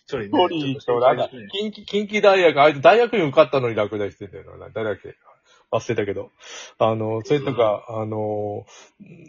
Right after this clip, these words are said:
Speaker 2: 同志社、同志社の子、えー、だ-、あ、あの子も落第してたな、そういえば。
Speaker 1: あ、そうなんですね。へえ。結構確かに周りいますね。
Speaker 2: もうね、あれ、なんだろう、みんな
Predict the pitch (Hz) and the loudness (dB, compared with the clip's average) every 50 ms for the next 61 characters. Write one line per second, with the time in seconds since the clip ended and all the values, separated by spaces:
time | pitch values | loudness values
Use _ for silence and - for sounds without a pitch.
0 | - - - _ _ _ _ - 117 113 147 156 143 - - 131 123 107 117 127 | -20 -20 -20 _ _ _ _ -2 4 6 6 6 6 6 6 6 6 6 4 4
1 | 127 123 - 117 107 92 - - 87 - 92 104 104 104 104 101 101 - - 139 | 4 4 2 0 0 0 -4 -6 -10 -8 -6 -6 -4 -4 -4 -4 -6 -6 -8 -12
2 | 123 123 135 - _ 143 139 _ _ _ - 127 - - _ - - 113 120 139 | -16 -18 -18 -20 _ -20 -20 _ _ _ -20 -20 -20 -20 _ -18 -6 0 0 2
3 | 123 135 170 202 - 139 120 107 107 110 104 101 95 - - 87 - 85 - - | 4 2 2 2 2 2 4 4 4 4 4 2 2 -2 -8 -12 -12 -12 -20 -20
4 | - - 92 87 - 107 110 - - - - - 160 139 101 - _ _ _ _ | -20 -20 -20 -20 -20 -20 -20 -18 -18 -18 -16 -14 -12 -14 -14 -16 _ _ _ _
5 | _ _ - 110 110 117 120 120 113 113 _ - - 196 196 - 117 104 95 - | _ _ -18 -14 -12 -12 -12 -12 -12 -16 _ -8 -8 -8 -6 -8 -12 -12 -12 -12
6 | - 113 - - 92 87 95 104 104 104 104 107 107 107 - - _ _ _ _ | -16 -16 -14 -14 -16 -14 -14 -14 -14 -14 -14 -14 -16 -18 -20 -20 _ _ _ _
7 | _ _ _ - 135 151 160 151 135 123 104 113 151 196 208 190 175 - - - | _ _ _ -4 -2 -2 -2 -2 -2 -4 -4 -2 -2 0 0 -2 -4 -8 -18 -20
8 | - - _ _ _ - 151 202 220 165 127 107 113 131 143 - - 160 165 165 | -20 -20 _ _ _ -8 -6 -2 0 0 0 0 -2 -8 -14 -12 -8 -6 -2 0
9 | 165 | 0